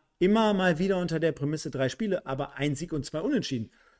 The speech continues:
Das hätten auch andere gerne genommen, ne, die, die Statistik, und ja nicht mal eben so mit einem, mit einem easygoing Spiel, sondern jetzt immerhin mit einem Spiel beim bisherigen Tabellenführer eins zwei gewonnen, ne? Oder,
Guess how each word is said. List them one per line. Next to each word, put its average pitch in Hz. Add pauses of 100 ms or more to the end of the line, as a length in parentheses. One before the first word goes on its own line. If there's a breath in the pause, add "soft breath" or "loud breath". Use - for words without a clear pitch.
(120)
Das -
hätten 170
auch 151
andere 269
gerne 139
genommen, 175
ne, 165
die, 160
die 131
Statistik, 139
und 156
ja 143
nicht 170
mal 165
eben 165
so 156
mit 156
einem, 147
mit 147
einem 143
easygoing 151
Spiel, 156
sondern 147
jetzt 143 (100)
immerhin 147
mit 151
einem 143
Spiel 139
beim 127
bisherigen 123
Tabellenführer 120
eins 117
zwei 120
gewonnen, 143
ne? 190 (120)
Oder, 123